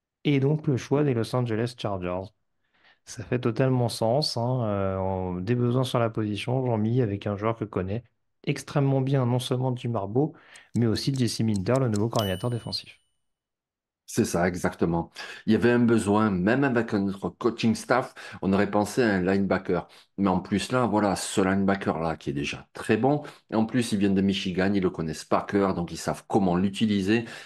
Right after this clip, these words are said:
Speaker 2: ils savent comment minimiser ses faiblesses, là où il doit progresser, ils savent là, là où sont ses forces, donc comment l'utiliser. Du coup, ça fait vraiment beaucoup de sens. Et puis Jim Harbaugh, voilà, on le,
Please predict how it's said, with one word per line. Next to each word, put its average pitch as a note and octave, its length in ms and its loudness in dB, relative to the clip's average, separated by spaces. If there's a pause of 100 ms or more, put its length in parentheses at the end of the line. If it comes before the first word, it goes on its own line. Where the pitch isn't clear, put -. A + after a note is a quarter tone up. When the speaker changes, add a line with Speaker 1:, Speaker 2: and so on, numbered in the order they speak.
(100)
Speaker 2:
ils F#2 80 -6
savent F#2 220 -2
comment G2+ 240 2
minimiser A2+ 600 2
ses - 140 -6
faiblesses, A2+ 520 0
là F#2 160 0
où G#2+ 120 2
il G#2 40 0
doit G#2 140 2
progresser, G#2+ 640 0
ils F#2+ 100 -4
savent E2 320 -2
là, G#2+ 360 4
là G#2+ 160 4
où G#2+ 120 -2
sont F#2+ 220 -2
ses B2 240 2
forces, C3+ 440 0
donc F#2 220 -2
comment A2 340 2
l'utiliser. A2 760 2 (400)
Du F2 80 -6
coup, G2+ 140 -6
ça F#2+ 160 -4
fait F2+ 160 -2
vraiment F2+ 240 0
beaucoup F2+ 360 -2
de G2+ 120 4
sens. A2+ 320 0 (1040)
Et A2 80 2
puis G#2 200 -2
Jim F#2+ 240 2
Harbaugh, A2 420 2
voilà, G2+ 320 2
on F2 240 0
le, F#2+ 180 2